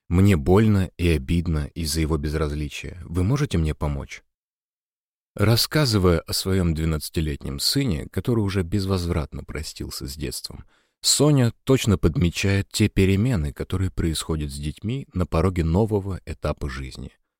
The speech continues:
В этом нет ничего удивительного. Во все времена старшее поколение воспринимало подростков как угрозу. Дерзкие и непокорные, они бросали вызов сначала семейным устоям,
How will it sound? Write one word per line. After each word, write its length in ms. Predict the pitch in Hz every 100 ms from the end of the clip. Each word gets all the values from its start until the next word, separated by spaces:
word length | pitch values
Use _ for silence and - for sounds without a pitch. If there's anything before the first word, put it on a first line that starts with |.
| _ _ _ _ -
В 120 | 92
этом 300 | 156 147 147
нет 240 | 156 -
ничего 340 | 131 - 113 113
удивительного. 840 | 104 101 85 - - - 78 -
Во 240 | - 95 104
все 240 | - 147
времена 500 | 110 92 85 92 120
старшее 520 | 110 - 98 87 -
поколение 580 | 78 82 - 78 113 107
воспринимало 600 | 95 - 85 80 80 76
подростков 640 | 71 76 80 117 - 104 -
как 180 | 104 123
угрозу. 560 | 107 117 104 - - - _ _ -
Дерзкие 760 | 80 87 113 - - 85 80
и 20 |
непокорные, 880 | 76 76 - 73 - 87 101 92 92
они 300 | - 90 98
бросали 440 | 80 78 - 78 76
вызов 320 | 80 85 78
сначала 480 | - 76 - 73 67
семейным 580 | - 76 76 71 65
устоям, 600 | 67 - - 107 117 107